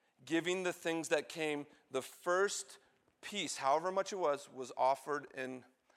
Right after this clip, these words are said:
love and gratitude to the Lord. And this, in turn, perhaps spurred them on to give generously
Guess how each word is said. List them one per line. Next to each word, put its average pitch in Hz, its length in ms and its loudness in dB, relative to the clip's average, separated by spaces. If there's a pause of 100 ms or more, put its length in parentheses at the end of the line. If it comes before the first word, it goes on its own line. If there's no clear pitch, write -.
(240)
love 135 320 2
and 160 120 -4
gratitude 131 400 -2
to 143 100 -14
the 143 60 -12
Lord. 156 360 -8 (1200)
And 135 220 0
this, - 480 2
in 147 240 0
turn, 160 580 2 (480)
perhaps 156 400 4
spurred 175 440 2
them 160 180 4
on 165 220 4
to 151 80 0
give 139 200 -2
generously 139 760 0